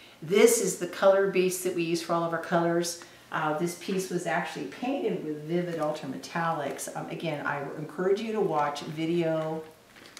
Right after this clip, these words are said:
Uh, it's got a red and blue canvas on it. I'll put the details in the description. I don't remember what number it was, the exact description,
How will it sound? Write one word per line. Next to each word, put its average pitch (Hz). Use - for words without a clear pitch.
Uh, 139
it's -
got 147
a 143
red 170
and 180
blue 165
canvas 160
on 156
it. 156
I'll -
put -
the 175
details 160
in 147
the 135
description. 156
I 139
don't 143
remember 151
what 131
number 147
it 151
was, 147
the 139
exact 139
description, 143